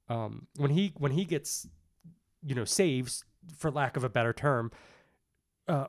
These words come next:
by seeing Jesus and, and, and he goes and, you know, his sight is restored and, and he meets the disciples. He then leaves for three years. We don't, we don't realize that, that he, he doesn't do anything for those,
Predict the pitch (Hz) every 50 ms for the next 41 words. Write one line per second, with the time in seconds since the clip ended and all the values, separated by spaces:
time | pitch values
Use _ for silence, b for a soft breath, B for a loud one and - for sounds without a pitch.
0 | - 143 - 143 127 131 127 - - - 233 196 143 131 135 143 143 - _ _
1 | _ _ - 127 - 135 120 107 120 127 - - 127 123 123 - - 127 117 117
2 | 127 - 127 117 120 107 135 131 123 123 123 117 - - - - _ _ _ _
3 | _ _ _ - 135 117 113 110 110 110 110 113 123 - 113 104 107 101 104 101
4 | - - - 135 131 123 117 - - 123 - - - 190 190 175 160 151 147 127
5 | 135 - 127 120 120 123 - - - 113 113 113 110 113 123 123 131 139 143 -
6 | - 123 117 113 - - 170 170 - 139 - - 220 240 247 285 262 240 208 151
7 | 147 139 180 208 240 240 208 143 - - - - 139 117 - - 113 120 117 104
8 | 101 104 104 98 101 107 117 - - 143 170 190 214 - 151 139 170 196 226 220
9 | 175 143 151 185 220 226 180 - 131 117 - - 120 120 127 - - 123 117 -
10 | - - - 190 214 208 208 214 - _ _ _ _ _ - - - 190 208 254
11 | 240 - 247 175 123 - 156 214 240 254 226 185 127 - - 131 117 110 104 -
12 | - 117 110 107 101 -